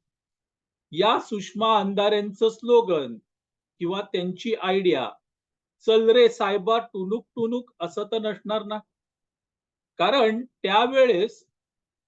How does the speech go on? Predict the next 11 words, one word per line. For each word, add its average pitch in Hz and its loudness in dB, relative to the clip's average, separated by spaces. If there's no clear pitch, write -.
उद्धव 175 0
ठाकरे 247 -4
साहेबांबरोबर 226 -2
खरंच 214 -8
कोणी 247 -2
असेल 233 -2
की 226 -12
नाही, 202 -8
हा 185 -4
प्रश्न 180 -10
आहे. 165 -14